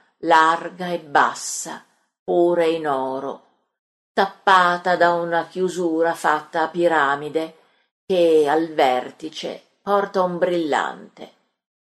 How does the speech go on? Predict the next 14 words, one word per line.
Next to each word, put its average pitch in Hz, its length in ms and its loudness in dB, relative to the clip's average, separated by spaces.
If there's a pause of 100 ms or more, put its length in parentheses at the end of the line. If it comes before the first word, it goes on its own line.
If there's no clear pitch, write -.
(640)
Devono 156 380 4
essere 139 440 0
pesanti, 135 800 0 (240)
perché 202 300 -2
i 233 140 2
servi 143 760 -2 (280)
li 160 160 -4
portano 147 680 2
con 147 280 -4
fatica, 143 800 -6 (440)
specie 147 680 0
quello 147 340 0
del 135 300 -4
cofano. 139 720 0